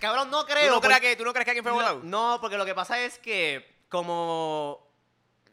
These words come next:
Speaker 1: vamos a hablar claro, las películas de D C, ellos no han podido hacerlo, no han podido tener el éxito que ha tenido Marvel. Yo no soy ni mamón de Marvel ni mamón de D C, pero sí puedo reconocer que en live action,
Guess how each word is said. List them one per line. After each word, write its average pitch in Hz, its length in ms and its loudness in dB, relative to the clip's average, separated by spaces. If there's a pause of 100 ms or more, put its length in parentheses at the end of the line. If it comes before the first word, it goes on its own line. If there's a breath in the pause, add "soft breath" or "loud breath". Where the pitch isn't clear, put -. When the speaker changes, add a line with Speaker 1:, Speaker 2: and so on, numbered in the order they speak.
Speaker 1:
vamos 202 200 4
a 247 60 4
hablar 247 140 -2
claro, 190 240 2
las 160 140 4
películas 170 280 -2
de 214 100 -4
D 220 120 -4
C, 240 420 -10 (600)
ellos 170 200 -2
no 208 100 -2
han 214 100 -6
podido 214 340 -2
hacerlo, 208 380 0
no 180 80 2
han 180 80 -2
podido 208 220 0
tener 208 320 2
el 208 60 2
éxito 208 520 0
que 156 80 -4
ha 151 40 2
tenido 165 220 -2
Marvel. 160 320 -2
Yo 165 100 -6
no 208 120 -4
soy 226 260 -6
ni 196 160 -8
mamón 180 300 -4
de 220 100 -4
Marvel 240 300 -2
ni 226 80 -6
mamón 185 180 -4
de 208 60 -8
D 214 140 -6
C, 254 220 -8 (360 loud breath)
pero 180 160 0
sí 202 100 -4
puedo 254 200 0
reconocer 277 560 -2
que 190 280 -2
en 170 100 -2
live 170 240 -6
action, 247 600 -4